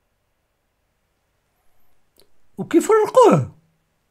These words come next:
انا عطاني واحد السيد عنده سته في السياره ومشى جاب لي، ما عرفنيش بلي انا مسلمون،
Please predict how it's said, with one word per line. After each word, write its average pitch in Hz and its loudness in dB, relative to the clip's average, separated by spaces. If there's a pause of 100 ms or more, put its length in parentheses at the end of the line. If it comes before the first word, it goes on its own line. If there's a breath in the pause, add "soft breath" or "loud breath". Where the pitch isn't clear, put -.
(360)
انا 330 -2
عطاني 339 -4
واحد 262 -8
السيد - -14 (840)
عنده 226 -6
سته - -4
في 208 -2
السياره 185 -2 (880 loud breath)
ومشى 208 -2
جاب 220 -2
لي، 185 -4
ما 180 -2
عرفنيش 196 -2
بلي 226 -4
انا 214 0
مسلمون، 220 -4